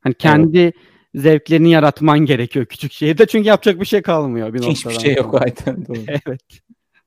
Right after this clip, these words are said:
Speaker 2: Peki bugün ne anlatacaksın? Neler var haber olarak?
Speaker 1: Bende iki haber var abi.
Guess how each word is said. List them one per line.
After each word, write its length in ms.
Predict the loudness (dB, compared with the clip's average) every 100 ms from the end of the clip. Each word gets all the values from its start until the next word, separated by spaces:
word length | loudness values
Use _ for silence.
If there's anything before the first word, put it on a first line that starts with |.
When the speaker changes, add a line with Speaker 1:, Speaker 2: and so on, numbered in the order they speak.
| _ _ _ _ _ -10 -4
Speaker 2:
Peki 400 | -2 2 2 2 -2
bugün 320 | 2 2 4
ne 60 | 4
anlatacaksın? 880 | 4 2 0 -2 -4 -4 -8 -6 -4
Neler 320 | -4 0 -2
var 280 | -2 -6 -6
haber 260 | -8 -6 -4
olarak? 640 | -4 -4 -4 -8 _ _ _ _ _ _ _ _ _ _
Speaker 1:
Bende 380 | -6 -4 -4 -6
iki 200 | -6 -2
haber 320 | -2 0 -2
var 180 | -2 -2
abi. 440 | -2 -2 -6 -10